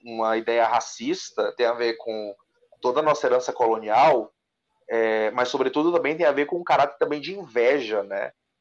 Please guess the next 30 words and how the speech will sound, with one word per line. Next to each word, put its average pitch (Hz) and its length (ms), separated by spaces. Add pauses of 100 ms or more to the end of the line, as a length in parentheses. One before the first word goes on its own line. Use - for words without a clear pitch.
(160)
desse - 320
corpo 113 520
que - 100
eu 143 80
queria 139 380
pra - 220
mim. 127 280 (480)
Quem 151 140
fala 151 280
disso 151 260
muito 190 240
bem 156 320
é 165 60
o 160 80
filme 165 680
Corra, 170 480 (460)
né, 117 360 (720)
é, 110 640
do 110 100
nosso 113 260
querido 117 320
Jordan 135 400
Peele, 123 360 (520)
que - 80
fala 120 220
muito 123 260
bem 120 300
dessa, 117 1120 (640)
desse 113 300
racismo 123 920